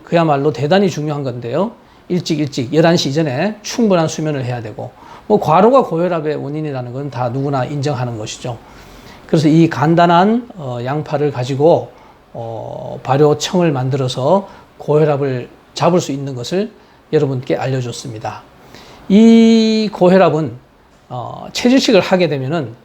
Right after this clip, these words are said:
양파청이 없더라도 상당 부분이 이 체질식만 가지고도, 어, 잡히는 것을 우리가 볼 수 있죠. 그러니까 체질식, 발효식,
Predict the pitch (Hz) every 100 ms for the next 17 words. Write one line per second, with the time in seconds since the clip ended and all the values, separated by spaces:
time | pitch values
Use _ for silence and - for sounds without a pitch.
0 | _ _ _ 160 196 202 190 - 214 208
1 | 202 208 190 202 247 202 147 107 101 _
2 | _ _ _ - 233 247 254 214 175 165
3 | 208 - 139 135 - 185 180 170 160 135
4 | 123 131 123 170 226 - - - - -
5 | 110 110 147 127 175 160 131 175 120 131
6 | 127 117 - - - 143 - - - 110
7 | - - - - - 127 131 - 170 170
8 | 160 175 208 226 - - - - 110 147
9 | 160 - 220 254